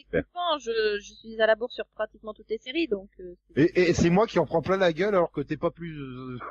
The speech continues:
Speaker 1: à jour
Speaker 2: Ah
Speaker 1: que
Speaker 2: non, mais moi,
Speaker 1: moi.
Speaker 2: j'ai deux semaines de retard, hein, c'est tout, hein, je veux dire.
Speaker 1: Attends, comme je me suis fait agresser, elle a, j'ai cru qu'elle allait me planter le couteau, tu sais, pour me, non mais attends, tu vas voir, tu vas le rattraper ton retard sur The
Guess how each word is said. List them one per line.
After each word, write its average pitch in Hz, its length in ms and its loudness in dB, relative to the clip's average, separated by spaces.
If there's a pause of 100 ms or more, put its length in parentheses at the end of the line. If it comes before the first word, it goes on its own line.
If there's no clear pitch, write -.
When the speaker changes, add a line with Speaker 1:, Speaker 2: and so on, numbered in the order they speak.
(120)
Speaker 1:
à 147 60 0
jour 143 180 -4
Speaker 2:
Ah 247 80 -4
Speaker 1:
que 349 60 0
Speaker 2:
non, 403 60 2
mais 339 120 -2
moi, 320 100 2
Speaker 1:
moi. 302 80 -2
Speaker 2:
j'ai 269 60 -10 (180)
deux - 60 -6
semaines 269 200 -6
de 180 60 -6
retard, 302 340 -6
hein, 247 200 -16
c'est - 220 -20
tout, 247 80 -18
hein, 196 180 -18
je - 40 -20
veux - 100 -20
dire. 202 140 -20
Speaker 1:
Attends, 226 140 -6
comme 180 220 2
je 165 40 0
me 165 60 0
suis 170 160 -8
fait - 140 -6
agresser, 180 380 -2 (200)
elle 131 200 4
a, 139 80 2
j'ai 151 280 -10
cru - 180 -8
qu'elle 147 160 2
allait 151 120 4
me 147 80 -4
planter 160 240 0
le 147 80 -2
couteau, 220 480 0
tu 160 120 0
sais, 156 60 2
pour 139 180 -8
me, 135 240 -2 (380)
non 135 100 2
mais 147 120 4
attends, 170 220 0
tu 135 120 -8
vas 160 100 2
voir, 254 200 -4
tu - 100 -10
vas 135 60 -2
le 127 60 -4
rattraper 180 380 -6
ton 240 120 -4
retard 214 280 -6
sur 165 180 -10
The 170 100 0